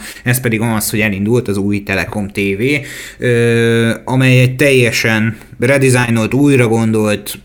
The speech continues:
korábban felhasználók által ismert I P T V szolgáltatás, csak egy teljesen más eszközzel és egy teljesen másfajta,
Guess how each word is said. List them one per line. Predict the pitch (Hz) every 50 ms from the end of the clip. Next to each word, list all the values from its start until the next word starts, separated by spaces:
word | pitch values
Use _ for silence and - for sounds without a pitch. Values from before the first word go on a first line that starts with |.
| - -
korábban | - - 151 143 131 120 113 107 107 113 113 110 104 101 107 104
felhasználók | - - 127 123 131 127 127 123 113 110 110 104 113
által | 110 107 101 113 104
ismert | 110 120 113 - - 110 104 98 -
I | - 123 120 107
P | - 113 104 -
T | - 104 98
V | 98 98 98
szolgáltatás, | - - 147 151 160 160 147 131 127 123 123 - 120 113 110 107 - -
csak | - 139 131
egy | 170 135 -
teljesen | - 165 156 131 127 123 127 127 117 113
más | 113 110 110 104 101 -
eszközzel | - 131 123 127 131 123 110 107 117 107
és | 101 101 - 104 95 -
egy | - -
teljesen | - - 113 113 98 - 113 107
másfajta, | 104 107 104 104 101 - - - 110 104 98 101 - 110 95